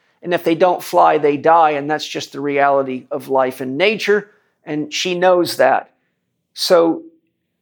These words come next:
just as mother eagle has to kick the pup out of the net,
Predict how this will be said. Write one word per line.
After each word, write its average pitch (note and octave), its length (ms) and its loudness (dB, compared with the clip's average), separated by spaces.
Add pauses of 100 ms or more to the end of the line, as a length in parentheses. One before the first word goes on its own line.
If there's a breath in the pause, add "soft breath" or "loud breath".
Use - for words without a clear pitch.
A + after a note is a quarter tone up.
(320)
just G#3+ 320 2
as G3 180 2
mother G3 360 2
eagle G#3 300 0
has - 320 -4
to D#3 200 -6 (200)
kick - 280 -4
the E3+ 60 -6
pup G3 340 0
out F3+ 160 2
of D#3+ 60 -4
the D#3+ 80 -8
net, F3 400 -4